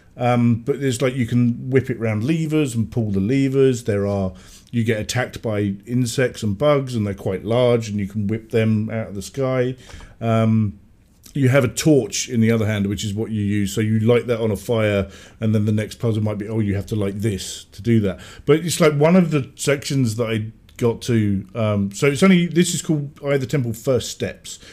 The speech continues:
which is essentially a demo pre-build before he releases the game. I believe he will be releasing this demo on Steam as well before the game comes out, and I really hope he does,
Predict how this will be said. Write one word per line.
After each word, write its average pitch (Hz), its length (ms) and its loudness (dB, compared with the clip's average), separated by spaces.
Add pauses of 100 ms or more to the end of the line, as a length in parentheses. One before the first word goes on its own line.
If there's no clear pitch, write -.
(180)
which 113 180 -2
is 110 80 -2
essentially 131 420 2
a 107 60 0
demo 110 560 2
pre-build 101 580 -2
before 104 300 -2
he 104 60 -2
releases 104 500 -4
the 110 60 -4
game. 117 280 -2
I 131 80 -2
believe 117 480 4
he 117 100 -2
will 113 220 2
be 110 160 0
releasing 107 440 -2
this 101 120 -6
demo 104 340 0
on 98 140 -2
Steam 101 380 -2
as 95 120 -4
well 92 400 -4 (540)
before 110 300 -2
the 101 100 -2
game 101 260 -2
comes 104 240 -4
out, 101 140 -2
and 120 100 -4
I 123 40 2
really 131 560 2
hope 113 240 2
he 110 80 -6
does, 95 420 -4